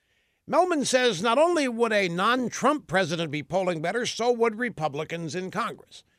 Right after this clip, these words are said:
Now, I don't want to pick a fight with Mister Mellman, but a non-Trump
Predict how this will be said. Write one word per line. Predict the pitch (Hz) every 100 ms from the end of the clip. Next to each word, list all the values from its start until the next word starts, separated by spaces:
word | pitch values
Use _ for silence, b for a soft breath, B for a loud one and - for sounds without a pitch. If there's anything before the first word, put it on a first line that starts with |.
| _ _ _ _
Now, | 123 123 131 -
I | 151
don't | 180 165
want | 151
to |
pick | 131 160 135
a |
fight | 120 - - 147 160 170
with | 160
Mister | 147 143 156
Mellman, | 131 165 185 185 180 180 151
but | 139
a | 123
non-Trump | 120 135 147 165 170 175 156 - 175 160